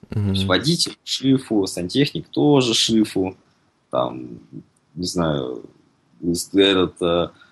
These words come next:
Speaker 2: рабочий на стройке тоже шифу. То есть все, все, кто занимается вот, э, руками работой, они все шифу.
Speaker 1: Мгм.
Speaker 2: Да, но это ре-, реально уни-, уникальное, да, все равно есть что-то в этом.
Speaker 1: Конечно.
Speaker 2: Именно в чайнике.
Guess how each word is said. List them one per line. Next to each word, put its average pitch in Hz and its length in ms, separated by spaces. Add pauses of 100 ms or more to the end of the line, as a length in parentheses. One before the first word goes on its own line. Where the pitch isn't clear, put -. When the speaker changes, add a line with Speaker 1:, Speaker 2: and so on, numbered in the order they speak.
(200)
Speaker 2:
рабочий 101 540
на 95 80
стройке 95 440
тоже 131 240
шифу. 107 500 (320)
То - 120
есть 87 140
все, - 180
все, 123 200
кто 101 160
занимается 98 680
вот, 90 240
э, - 40 (380)
руками 147 420
работой, 92 340
они 87 80
все - 160
шифу. 92 400 (160)
Speaker 1:
Мгм. 98 480 (800)
Speaker 2:
Да, 71 160
но 113 120
это 165 140
ре-, 170 300
реально 151 240
уни-, 107 140
уникальное, 113 580
да, 85 180
все - 180
равно 104 200
есть 82 320
что-то - 320
в 82 60
этом. 76 200 (680)
Speaker 1:
Конечно. 101 380
Speaker 2:
Именно 82 160
в - 60
чайнике. - 300